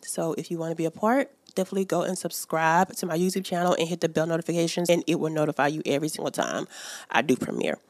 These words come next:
And then the next shout out I have to give is to all of my audio listeners. Every single person who listens or watches the podcast means the world to me. It helps the ministry grow. So I do appreciate you all taking time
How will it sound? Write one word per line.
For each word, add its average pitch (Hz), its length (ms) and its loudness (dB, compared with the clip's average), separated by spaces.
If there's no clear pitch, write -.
And 185 120 8
then 180 100 8
the 175 80 8
next 196 200 8
shout 202 120 2
out 185 100 6
I - 80 2
have 175 160 2
to 160 80 0
give 165 300 2
is 147 140 0
to - 200 0
all 180 220 4
of 165 60 -4
my 160 200 -2
audio 196 360 4
listeners. 208 800 4
Every 220 540 6
single 170 1120 2
person 165 560 6
who 165 280 0
listens 185 500 0
or 151 80 2
watches 160 520 0
the - 80 -4
podcast 151 560 0
means 185 240 2
the - 80 0
world 165 360 2
to - 160 -8
me. 165 220 -4
It 160 140 -4
helps 156 340 0
the 185 60 0
ministry 165 320 2
grow. 156 240 4
So 156 160 2
I 165 80 2
do 175 140 4
appreciate 170 560 4
you 165 120 6
all 160 160 6
taking 170 240 -4
time 160 300 0